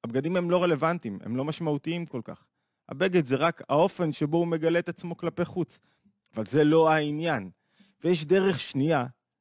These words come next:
שבו הבגד הופך להיות בוגד, הוא מרמה אותי, הוא גורר אותי למקומות, אוי ואבוי.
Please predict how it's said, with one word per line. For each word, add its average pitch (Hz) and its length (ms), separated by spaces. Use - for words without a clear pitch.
שבו 135 300
הבגד 139 420
הופך 127 400
להיות 117 360
בוגד, 101 520
הוא 104 100
מרמה 104 420
אותי, 101 300
הוא 98 140
גורר 110 200
אותי 113 240
למקומות, 110 680
אוי 117 140
ואבוי. 101 460